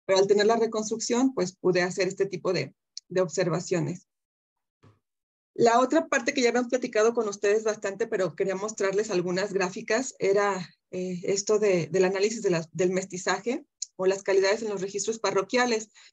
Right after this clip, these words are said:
Ya habíamos platicado un poquito que, que hay varias formas de llamarle a las familias que tienen integrantes con diversa calidad. Eh, David Carvajal les puso el nombre de familias pluriétnicas. A muchos historiadores,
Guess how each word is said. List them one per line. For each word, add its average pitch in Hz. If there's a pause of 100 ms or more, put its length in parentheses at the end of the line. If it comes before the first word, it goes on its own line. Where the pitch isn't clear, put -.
Ya 214
habíamos 240
platicado 208
un 214
poquito 208
que, 190
que -
hay 190
varias 196
formas 196
de 185
llamarle 185
a 202
las 196
familias 175
que 180
tienen 175
integrantes 170
con 175
diversa 180
calidad. 196 (500)
Eh, 160
David 175
Carvajal 202
les 196
puso 185
el 190
nombre 190
de 196
familias 180
pluriétnicas. 233
A 196
muchos 202
historiadores, 185